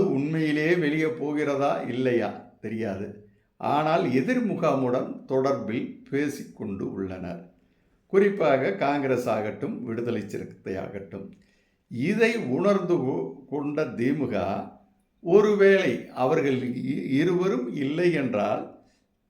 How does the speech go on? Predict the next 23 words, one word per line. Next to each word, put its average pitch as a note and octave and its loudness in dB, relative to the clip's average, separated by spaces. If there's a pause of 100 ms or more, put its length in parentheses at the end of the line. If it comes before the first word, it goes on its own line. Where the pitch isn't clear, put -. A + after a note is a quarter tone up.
(260)
தான் G#3+ 6
எப்படி F#3+ 2 (760)
இந்த D3 -2
தேர்தலை, D3 2 (720)
அ, D3 -4 (200)
முன்னெடுத்து C#3 -4 (500)
எந்த E3+ 2
கூட்டணியை E3+ 2
அமைத்து B2+ 0 (400)
சந்திக்க F#3+ -2
வேண்டும் C#3+ 0
என்ற B2 -2
ஒரு C3 -2
வியூகத்தை B2+ -2 (540)
அதுவும் D3+ 0
அமைத்து B2+ 0
வருகிறது. G2+ -2 (380)
அதே B2 2
சமயம் G3 2
திமுக D#3+ -2 (220)
ஒரு F3 0
விஷயத்தை D3+ -2
நம்புகிறது. G2+ -6